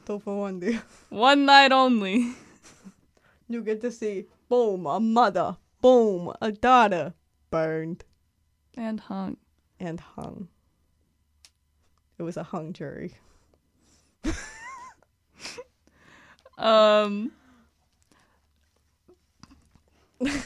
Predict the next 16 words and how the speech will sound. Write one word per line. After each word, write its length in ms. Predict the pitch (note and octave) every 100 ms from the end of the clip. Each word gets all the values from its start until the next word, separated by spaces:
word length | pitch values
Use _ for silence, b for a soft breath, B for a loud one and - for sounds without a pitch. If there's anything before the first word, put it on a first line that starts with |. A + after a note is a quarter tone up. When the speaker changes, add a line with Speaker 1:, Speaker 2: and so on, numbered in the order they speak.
| F#3 - _ b b b
Speaker 1:
My 140 | G#3+ G#3+
favorite 420 | A3 A#3 A#3 A3
part 240 | G#3+ F#3+
is, 300 | F#3+ G#3 F#3 - _ -
and 140 | G3+
this 160 | G3+ F#3
is 80 | F3+
gonna 220 | F#3 G3
sound 260 | G3+ D#3+ -
awful, 560 | E3+ F3 - D#3+ E3 - _ _ _ _ -
all 220 | G3 G#3+
the 140 | A3+
theories 560 | A#3 A3 G3+ F#3 F3 - -
after 500 | C#3+ D#3+ - - D#3
they 180 | D3+ C#3+
died. 480 | - F2+ - -